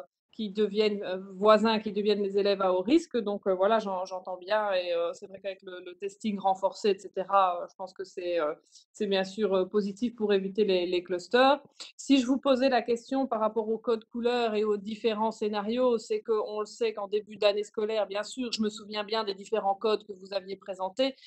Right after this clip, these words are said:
mais il y avait quand même eu des évolutions, euh, en, en cours de route. Et donc, je voulais... Euh, savoir s'il y avait éventuellement des, là, ici aussi, vu la situation qui évolue,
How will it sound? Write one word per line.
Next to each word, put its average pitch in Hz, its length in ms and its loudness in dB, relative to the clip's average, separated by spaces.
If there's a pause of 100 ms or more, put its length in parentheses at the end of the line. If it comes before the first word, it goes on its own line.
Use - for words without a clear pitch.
(200)
mais 220 100 8
il 226 60 6
y 220 40 6
avait 208 160 4
quand 214 120 2
même 226 160 2
eu 214 40 0
des 202 220 -2
évolutions, 214 680 -2 (300)
euh, 190 460 0
en, 190 500 0
en 214 140 0
cours 214 240 -8
de 202 80 -4
route. 262 340 2
Et 226 120 0
donc, 226 260 0
je 190 100 -14
voulais... 226 500 0 (300)
Euh, 190 280 -2
savoir 214 580 0
s'il 254 320 -8
y 220 80 -2
avait 214 340 -2
éventuellement 202 680 -4
des, 196 500 -2
là, 208 260 0
ici 240 380 -4
aussi, 226 320 -4
vu 220 220 -4
la 214 120 0
situation 214 600 -8
qui 208 200 -10
évolue, 190 440 -8